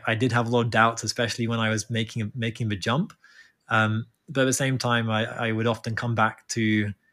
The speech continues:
my kind of inner sense of, um, motivation, my, my connect, almost to that kind of, that,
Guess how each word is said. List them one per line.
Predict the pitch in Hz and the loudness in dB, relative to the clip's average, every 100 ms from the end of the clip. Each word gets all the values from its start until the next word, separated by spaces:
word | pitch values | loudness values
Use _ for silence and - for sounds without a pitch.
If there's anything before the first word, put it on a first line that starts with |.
| _ _ _ _ _ | _ _ _ _ _
my | 120 113 110 107 | -2 0 0 0
kind | - | -2
of | 113 107 _ _ _ _ | -4 -6 _ _ _ _
inner | 139 127 | 0 2
sense | - 117 107 | 2 0 -2
of, | 117 101 - _ 160 - _ _ - | -6 -8 -14 _ -20 -20 _ _ -8
um, | 107 104 101 101 98 _ _ | -4 -2 -2 -6 -10 _ _
motivation, | 123 120 120 110 110 107 117 110 110 | 0 0 0 0 0 0 -2 -2 -2
my, | 120 110 110 | -4 -6 -6
my | 127 117 - - 147 - - | -4 -4 -6 -12 -16 -18 -6
connect, | 135 127 - - - - - _ - | -4 -4 -6 -16 -16 -18 -20 _ -10
almost | - 190 196 160 | 0 4 4 4
to | |
that | 156 151 156 | 6 6 4
kind | 147 147 | 0 0
of, | - | 2
that, | 143 139 | 2 2